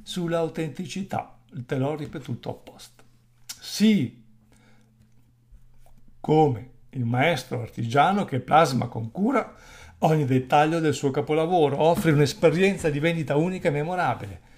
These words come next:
in cui i tuoi clienti si sentono valorizzati e compresi. E quando il vento soffia contrario e le tempeste si abbattono sul tuo cammino,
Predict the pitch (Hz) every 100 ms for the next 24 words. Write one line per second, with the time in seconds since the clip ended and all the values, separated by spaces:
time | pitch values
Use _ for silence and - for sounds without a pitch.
0 | - - - 135 127 175 165 135 139 127
1 | 156 160 170 220 208 - 127 156 151 143
2 | 143 127 131 127 135 123 143 147 160 -
3 | 160 - - - - _ _ _ _ -
4 | - 127 185 185 160 170 170 170 - 170
5 | 156 147 135 147 151 143 127 123 135 147
6 | 135 127 117 117 143 131 120 113 156 131
7 | - 123 180 202 -